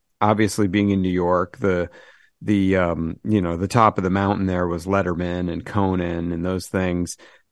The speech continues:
Um, but I couldn't get any traction there. And as it happened, uh, I had been an intern at Saturday Night Live and a writer's assistant there a, a couple years before then.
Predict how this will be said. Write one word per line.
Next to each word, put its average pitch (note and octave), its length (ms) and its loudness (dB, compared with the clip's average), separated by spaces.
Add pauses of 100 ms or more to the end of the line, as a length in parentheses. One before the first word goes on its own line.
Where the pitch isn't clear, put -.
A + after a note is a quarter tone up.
Um, G#2+ 420 6
but A#2 140 4
I A2 120 6
couldn't C#3 240 4
get C3 180 8
any A#2 220 4
traction F#2 580 2
there. F2+ 380 0 (880)
And C3 180 6
as C3 180 4
it D3+ 60 6
happened, B2+ 580 4 (440)
uh, G#2+ 320 6
I A#2 140 4
had B2 180 4
been D3 140 8
an C3 120 8
intern C#3+ 400 6
at G2+ 140 2
Saturday G#2+ 340 6
Night F#2+ 240 2
Live F#2+ 640 0
and F#2+ 160 0
a F2 40 0
writer's F2+ 360 0
assistant E2+ 460 -8
there F2 380 0
a, - 120 -4 (140)
a F#2+ 160 -2
couple A2 340 0
years F2+ 420 0 (140)
before A2 500 4
then. F2+ 380 0